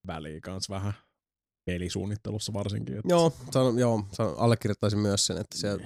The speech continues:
Speaker 2: ei niinku, siellä eri, erilaiset, erilaiset tota, ää, dogmat kuitenkin vallitsee. Mut sitten ääneen Joonas, joka ilahdutti meitä maailman käsittämättömillä kysymysripsuilla <laughs> viime kerralla.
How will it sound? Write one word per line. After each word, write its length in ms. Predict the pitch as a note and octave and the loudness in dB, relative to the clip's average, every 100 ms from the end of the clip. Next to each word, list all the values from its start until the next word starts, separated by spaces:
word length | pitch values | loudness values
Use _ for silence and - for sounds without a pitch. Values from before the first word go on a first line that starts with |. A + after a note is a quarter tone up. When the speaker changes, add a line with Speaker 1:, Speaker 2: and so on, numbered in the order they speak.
| F#2+ | -4
Speaker 2:
ei 100 | G2 | -4
niinku, 180 | F#2+ - - - _ _ - | -4 -10 -14 -20 _ _ -2
siellä 280 | B2 B2+ A#2 | 2 4 4
eri, 220 | C3 F3 | 2 2
erilaiset, 640 | C3+ E3 G#3+ A#3+ G#3 - - - | 4 2 2 2 0 -2 -10 -4
erilaiset 520 | B2+ C3 A#2+ G#2+ G#2+ - | 2 4 6 4 2 0
tota, 280 | G#2+ G#2+ F#2 _ - - - _ _ _ _ | 0 2 0 _ -6 -6 -6 _ _ _ _
ää, 340 | G2+ G2 G2 G2 | 0 2 4 6
dogmat 500 | A#2+ G#2 G2+ - - - | 6 6 2 0 -10 -12
kuitenkin 420 | - F#2+ F#2 G2 G2+ | -4 -2 -2 -6 -4
vallitsee. 680 | F2+ E2+ F#2 - - G2+ D#2 - | -2 -2 -2 0 2 2 0 -4
Mut 300 | - - - | -8 -8 0
sitten 260 | D#4 C4+ G3 | 2 8 8
ääneen 240 | F#3 E3+ | 10 10
Joonas, 340 | F#3+ F3 B2 A2+ | 12 12 10 6
joka 220 | A2 A2 | 4 6
ilahdutti 420 | C3+ B2+ A#2 - | 8 8 6 4
meitä 180 | G#2+ G#2 | 4 6
maailman 240 | G#2+ G#2+ | 6 6
käsittämättömillä 680 | - A2 - G2+ G2 G#2+ G2+ G2 | 4 2 2 0 0 2 2 2
kysymysripsuilla 680 | - G2+ G2 - G#2 G#2 - - | 2 4 4 4 6 8 8 8
<laughs> 40 | |
viime 200 | D3 D#3 | 8 8
kerralla. 400 | - C#3+ E3+ G3+ | 6 6 8 8